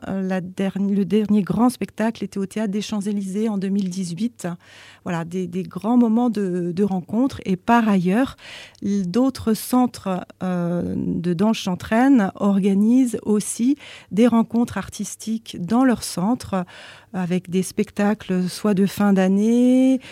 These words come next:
ou, euh, des rencontres spécifiques, euh, en fonction des demandes aussi qui peuvent leur être, euh, faites.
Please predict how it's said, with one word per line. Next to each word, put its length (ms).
ou, 520
euh, 400
des 160
rencontres 580
spécifiques, 960
euh, 120
en 60
fonction 460
des 140
demandes 380
aussi 320
qui 140
peuvent 260
leur 220
être, 240
euh, 160
faites. 460